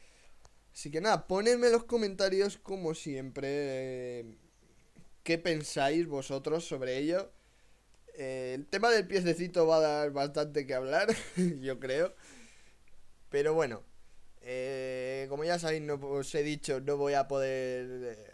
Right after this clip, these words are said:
leeros hasta que venga. Cuando venga, prometo que voy a contestar a todos los comentarios de todos los vídeos, todos los que se puedan contestar, evidentemente. Si me pones, eh, yo qué sé, "Rubi, salúdame", pues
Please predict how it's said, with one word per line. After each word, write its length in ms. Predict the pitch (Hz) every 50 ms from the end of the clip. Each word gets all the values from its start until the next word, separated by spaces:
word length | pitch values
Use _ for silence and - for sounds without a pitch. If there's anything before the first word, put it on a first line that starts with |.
| - - -
leeros 540 | 113 117 117 120 120 131 143 170 190 196 170
hasta 320 | 139 135 - - 127 117
que 80 | 117 113
venga. 340 | 117 127 143 170 185 190 175
Cuando 300 | 147 127 131 131 131 131
venga, 520 | 135 147 165 185 185 180 170 156 143 - - - - _ - - - - - - - - -
prometo 760 | - 120 135 135 135 143 160 180 175 180 175 160 147 131 - -
que 80 | 139
voy 160 | 127 131 139
a 80 | 147 143
contestar 520 | 143 147 139 - 139 135 - - 139 131
a 200 | 127 123 117 -
todos 180 | - 170 170 156
los 120 | 156 151
comentarios 420 | 160 147 131 131 135 135 135 127 123
de 80 | 123
todos 160 | 117 123 127 123
los 140 | 120 120
vídeos, 420 | 120 131 135 147 160 165 165 - - -
todos 160 | - 120 117 117
los 140 | 117 113
que 80 | - -
se 100 | - 113
puedan 240 | 110 113 110 107 - - - _ _ - _ - - -
contestar, 520 | - 90 95 - 107 - - 113 123 123
evidentemente. 640 | 113 107 107 117 123 113 120 117 120 131 139 139 139
Si 100 | - 120
me 120 | 117 113
pones, 500 | 110 120 120 117 117 117 117 117 120 - - - - - - - - - - - - - -
eh, 460 | - 113 113 113 113 110 110 110 113 120
yo 100 | 120 117
qué 80 | 120
sé, 400 | 123 135 117 110 101 95 101 104 110
"Rubi, 200 | 123 127 127 123
salúdame", 600 | - 127 - 120 123 113 113 120 127 139 147 143
pues 340 | - - - - - -